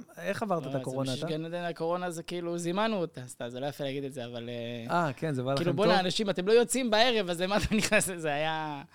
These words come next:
Speaker 2: זה
Speaker 1: יואו.
Speaker 2: היה, לא היה כמו ב-, בקו-, כמו בסגר. זה היה משוגע.
Speaker 1: זה היה משוגע? מה?
Speaker 2: זה היה משוגע.
Speaker 1: אני
Speaker 2: כאילו,
Speaker 1: לא הצלחתי להבין באמת.
Speaker 2: כאילו, אנשים, תראה, אני אגיד לך מה, אנשים עברו כל היום, היו ב-, באינטרנט.
Speaker 1: נכון.
Speaker 2: מה היה לעשות?
Speaker 1: אבל,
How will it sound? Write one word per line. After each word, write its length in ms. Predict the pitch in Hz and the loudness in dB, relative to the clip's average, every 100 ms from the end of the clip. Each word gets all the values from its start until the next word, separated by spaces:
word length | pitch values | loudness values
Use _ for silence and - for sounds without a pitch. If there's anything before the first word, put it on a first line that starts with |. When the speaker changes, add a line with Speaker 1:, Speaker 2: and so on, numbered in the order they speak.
| - - _ 185 | -20 -20 _ -8
Speaker 2:
זה 80 | 147 | -4
Speaker 1:
יואו. 100 | 143 | 0
Speaker 2:
היה, 300 | 147 156 151 | 4 4 4
לא 120 | 160 | 4
היה 200 | 180 165 | 6 4
כמו 260 | 147 143 135 | 0 -4 -4
ב-, 240 | 131 127 120 | -4 -4 -4
בקו-, 300 | 123 - 127 - | -8 -8 -12 -6
כמו 180 | 147 | -4
בסגר. 440 | 139 - 123 110 104 131 - | -2 -2 -4 -8 -12 -14 -12
זה 140 | 135 | -6
היה 380 | 135 139 131 131 - _ - | -4 -2 -4 -8 -14 _ -8
משוגע. 380 | 135 - 143 139 - _ _ _ _ 143 | -6 -4 -6 -6 -8 _ _ _ _ -6
Speaker 1:
זה 100 | 127 | -4
היה 80 | 143 | -4
משוגע? 420 | - 127 147 196 | -6 -2 -2 -2
מה? 120 | 170 | -2
Speaker 2:
זה 60 | 143 | -2
היה 80 | |
משוגע. 380 | 143 143 139 135 | -2 -4 -8 -10
Speaker 1:
אני 380 | 120 - - 151 | -14 -20 -4 2
Speaker 2:
כאילו, 120 | 311 | 4
Speaker 1:
לא 40 | 359 | 4
הצלחתי 320 | 330 - 285 | 2 2 6
להבין 340 | 175 170 196 | 6 6 4
באמת. 180 | 147 143 | 4 4
Speaker 2:
כאילו, 180 | 180 202 | 6 6
אנשים, 320 | 196 - 226 220 | 6 6 4 4
תראה, 220 | 202 185 | 2 2
אני 80 | 143 | 2
אגיד 100 | 160 | 0
לך 60 | 214 | 0
מה, 200 | 180 127 | 0 -2
אנשים 320 | 127 - 180 | -4 -4 -4
עברו 240 | 160 170 | -4 -4
כל 140 | - 160 | 0 0
היום, 220 | 156 139 | 0 -2
היו 180 | 131 139 | -4 -2
ב-, 180 | 143 147 | -2 0
באינטרנט. 560 | 156 233 262 190 120 - | 0 2 0 -2 -6 -10
Speaker 1:
נכון. 360 | 151 123 - 131 | -8 -6 2 4
Speaker 2:
מה 60 | 170 | 6
היה 120 | 196 | 4
לעשות? 460 | 175 - 127 - - 139 | 4 2 -4 -12 -6 4
Speaker 1:
אבל, 220 | 151 | 6